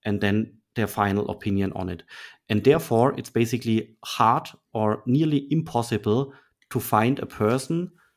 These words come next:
who has understood crypto assets deeply, including the economics part of it. And at the same time, people are still skeptical. It's basically close to impossible to find such person. And this really proves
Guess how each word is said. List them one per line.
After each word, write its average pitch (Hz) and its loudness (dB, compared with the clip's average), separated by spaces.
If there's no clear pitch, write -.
who 123 2
has 107 0
understood 117 0
crypto - -2
assets 113 -4
deeply, 160 -2
including 143 -2
the 139 0
economics 117 0
part 98 -2
of 90 -6
it. 147 -2
And 117 2
at 110 -2
the 101 -8
same 139 2
time, 110 0
people 117 0
are 101 -2
still 117 0
skeptical. 107 -6
It's - -8
basically 117 0
close 151 4
to - -2
impossible 110 -2
to 104 -6
find 98 -4
such - -10
person. 95 -6
And 98 -4
this 160 -4
really 127 4
proves 175 0